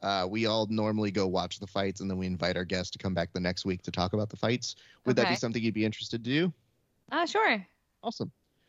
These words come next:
Speaker 1: We'll book the times off air and do all that sort of stuff. But before we get you on out of here, we're all friends now. We all played a very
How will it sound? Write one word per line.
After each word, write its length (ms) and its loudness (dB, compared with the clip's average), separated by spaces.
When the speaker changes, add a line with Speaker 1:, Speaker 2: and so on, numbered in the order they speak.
Speaker 1:
We'll 140 8
book 200 6
the 100 2
times 380 2
off 200 0
air 200 2
and 80 -2
do 120 0
all 120 0
that 100 -4
sort 160 -2
of 80 -6
stuff. 340 -4
But 240 0
before 360 2
we 80 2
get 200 2
you 140 0
on 140 2
out 160 0
of 80 -6
here, 220 -6
we're 220 -2
all 200 4
friends 440 0
now. 360 -2
We 100 2
all 160 4
played 240 0
a 40 -4
very 380 0